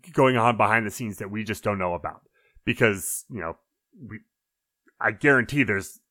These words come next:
a ton going on behind the scenes that we don't know about. Um,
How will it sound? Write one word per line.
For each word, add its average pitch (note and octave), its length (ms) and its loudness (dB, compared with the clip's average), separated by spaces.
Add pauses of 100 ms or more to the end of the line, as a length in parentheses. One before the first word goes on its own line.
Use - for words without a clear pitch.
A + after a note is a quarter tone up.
a F#2+ 100 -4
ton G#2 720 -6
going G#2 280 0
on F2+ 120 -2
behind E2 300 -10
the - 60 -20
scenes - 440 -18
that F2+ 80 -6
we F2 80 -6
don't D#2 160 -6
know D2+ 140 -14
about. - 180 -18 (800)
Um, B2+ 600 6